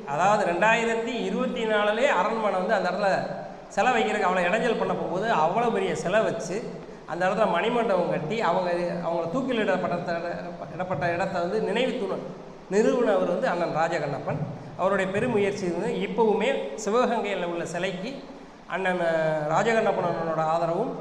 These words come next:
அண்ணனோட பெரியகருப்பன் அண்ணனோட ஆதரவும் கேட்டுக்கிட்டு இருக்கோம். நம்மளோட மாவட்ட செயலாளர் அண்ணன் தங்கந்தான போய் லெட்டர் கொடுத்துருக்காங்க, விருதுநகர் மாவட்ட செயலர்.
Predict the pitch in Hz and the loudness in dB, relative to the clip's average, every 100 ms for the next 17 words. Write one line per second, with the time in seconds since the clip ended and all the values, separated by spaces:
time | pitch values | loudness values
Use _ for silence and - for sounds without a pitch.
0 | - 170 180 165 160 151 151 175 233 226 | -4 -2 0 2 2 0 0 0 0 0
1 | 202 175 165 160 156 151 156 180 175 180 | 0 -2 -4 -2 -2 -2 0 0 0 -2
2 | 262 - - 208 196 156 156 233 277 - | -4 -8 -6 -4 -4 -4 -4 -6 -6 -10
3 | - - - 185 202 190 196 226 254 220 | -14 -16 -6 -2 2 2 4 2 2 0
4 | 214 202 190 185 180 185 180 190 220 196 | 0 0 2 2 2 2 0 2 2 0
5 | 175 165 175 165 165 160 151 151 151 151 | -2 -6 -6 -6 -6 -8 -6 -4 -4 -4
6 | 180 180 156 151 143 165 208 | -2 -2 -2 -4 -6 -8 -8